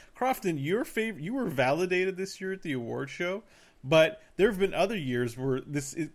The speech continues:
the blade cuts both ways. Dragon Age Inquisition winning Game of the Year last year, such a pile of crap.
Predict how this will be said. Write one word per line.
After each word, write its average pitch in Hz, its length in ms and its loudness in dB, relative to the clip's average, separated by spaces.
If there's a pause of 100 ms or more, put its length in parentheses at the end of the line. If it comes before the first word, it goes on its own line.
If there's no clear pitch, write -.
the 147 160 0
blade 160 400 2
cuts 175 260 -4
both 160 240 -2
ways. 123 340 -2
Dragon 147 420 -2
Age 143 240 0
Inquisition 135 760 -4
winning 123 220 -4
Game 117 220 -6
of 113 100 -8
the 107 60 -10
Year 117 200 -8
last 147 340 -8
year, 185 140 -10
such - 320 -10
a 175 40 -6
pile 156 320 -6
of 139 80 -8
crap. 170 420 -8